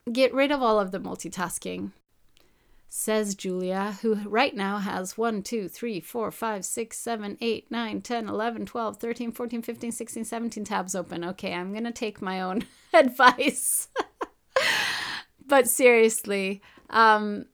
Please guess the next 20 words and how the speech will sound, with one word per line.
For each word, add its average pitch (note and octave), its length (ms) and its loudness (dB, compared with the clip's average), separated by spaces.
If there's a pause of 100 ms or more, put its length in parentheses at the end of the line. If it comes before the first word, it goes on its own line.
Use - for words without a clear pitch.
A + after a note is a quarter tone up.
I - 140 8
had B3 240 6
one G3+ 240 2
thing G#3 140 -2
on G#3 100 0
my G#3 120 0
to-do G#3+ 260 -2
list A3 200 -2
today, A3 300 0
and G3+ 140 -2
that F3+ 120 -4
was G3 160 -2
to G3+ 140 -4
write A#3 640 0
this A#3 500 0
and G3 240 -6
record F#3+ 380 -4
this F3+ 220 -6
for F#3 100 -8
you. F3 400 -6